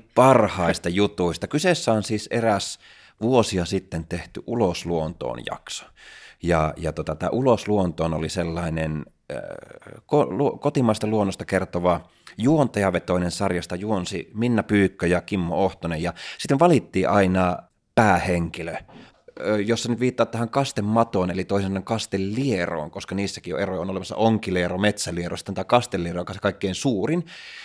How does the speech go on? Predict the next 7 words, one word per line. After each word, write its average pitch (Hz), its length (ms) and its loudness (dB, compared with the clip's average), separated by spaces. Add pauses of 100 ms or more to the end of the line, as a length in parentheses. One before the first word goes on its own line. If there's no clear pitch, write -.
(520)
suurin 151 380 6
mötikkä, 107 760 4
niin 104 200 0
tota, 104 380 -2
me 110 60 0
mentiin 147 460 0
Jokioisiin 95 1160 4